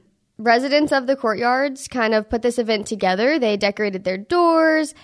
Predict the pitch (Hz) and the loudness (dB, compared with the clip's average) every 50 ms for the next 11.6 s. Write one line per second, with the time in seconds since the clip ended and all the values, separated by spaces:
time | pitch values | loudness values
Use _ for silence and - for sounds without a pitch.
0 | - - _ - - 226 226 220 208 202 196 208 208 202 202 - - 196 208 208 | -20 -20 _ -2 0 2 4 4 4 2 2 0 0 -2 -2 -4 -4 -4 -2 0
1 | 233 254 262 262 262 254 262 262 247 240 233 233 233 226 226 220 220 226 226 240 | 2 4 4 2 0 -2 -4 -4 -2 0 0 0 0 0 0 -2 -2 -4 -6 -6
2 | - - - - 247 240 233 233 226 226 226 220 220 214 220 220 214 220 220 - | -10 -12 -12 -6 -2 0 2 4 4 4 4 4 4 2 2 2 0 -2 -6 -10
3 | - - _ _ _ _ - - 208 208 202 196 190 190 185 185 - - 240 254 | -16 -20 _ _ _ _ -2 0 2 4 4 4 2 0 -2 -4 -4 -4 -2 0
4 | 254 254 254 233 220 254 247 247 247 247 - 220 220 226 226 233 - _ - 254 | 2 2 0 2 2 2 2 2 0 0 -2 0 0 0 0 -2 -4 _ 0 0
5 | 277 262 269 320 453 605 - - 381 359 381 370 381 349 277 - - 247 226 240 | 2 2 2 4 2 2 2 2 4 4 4 4 4 2 2 0 -2 0 0 2
6 | 269 285 320 370 - - - 233 240 254 262 - - - 247 262 269 254 226 226 | 2 4 4 2 2 4 4 4 4 4 2 2 2 2 4 4 6 6 4 4
7 | 226 247 240 247 240 240 233 226 226 220 - 214 208 208 220 240 254 254 247 220 | 2 2 0 2 2 2 0 0 -2 -2 0 -2 0 2 2 2 4 4 2 2
8 | 208 202 202 208 208 208 196 196 - - - 202 196 202 185 180 170 170 175 196 | 2 2 2 2 2 2 0 -2 -4 -8 -6 -4 -4 -2 -2 -2 -2 0 0 0
9 | 233 294 285 - - 262 233 214 208 202 202 - - - _ - - 247 240 226 | 0 0 -2 -2 0 2 4 4 4 2 0 -4 -20 -20 _ -2 2 2 4 4
10 | 220 202 233 262 339 330 339 381 349 - - - 254 262 - - 277 277 269 - | 4 4 4 4 4 4 4 2 2 2 2 0 0 0 0 -4 -8 -8 -8 -8
11 | 240 226 226 233 - 277 269 269 277 277 285 277 | -10 -10 -8 -2 0 2 4 4 4 2 0 -2